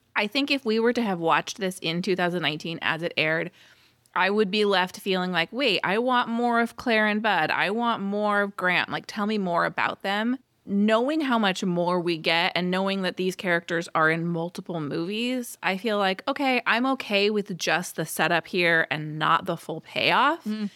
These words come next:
Speaker 2: mm-hmm.
Speaker 1: because I feel like we've got time to get to that.
Speaker 2: That's a good insight there.
Speaker 1: Mm, thanks.
Speaker 2: W-, w-, would you continue watching the series?
Speaker 1: I totally would, because I feel like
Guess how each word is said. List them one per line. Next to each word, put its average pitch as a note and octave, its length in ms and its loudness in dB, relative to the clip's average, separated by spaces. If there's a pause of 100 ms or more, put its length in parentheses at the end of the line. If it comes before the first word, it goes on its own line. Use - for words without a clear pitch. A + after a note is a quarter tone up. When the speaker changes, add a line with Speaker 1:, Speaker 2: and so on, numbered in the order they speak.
Speaker 2:
mm-hmm. A3+ 220 0
Speaker 1:
because A#3 240 2
I G#3 100 2
feel A3+ 180 0
like A3 160 0
we've F#3+ 160 0
got - 220 -2
time D#3+ 480 -2
to - 100 -12
get B2+ 300 -4
to - 160 -14
that. - 420 -16 (120)
Speaker 2:
That's G3 260 -6
a F3+ 140 -2 (200)
good F#3+ 220 2
insight F#3+ 500 0
there. D#3 240 4
Speaker 1:
Mm, C4 340 4
thanks. A3+ 260 0
Speaker 2:
W-, B3+ 160 2 (200)
w-, G3+ 360 0
would A3+ 280 2
you B3 140 2
continue A3+ 480 -2
watching G3 360 -2
the F3 100 -4
series? G3 680 -2
Speaker 1:
I G#3+ 60 0
totally C#4+ 480 2
would, G3 180 4
because A3 240 0
I A3+ 140 2
feel B3+ 260 2
like B3 320 0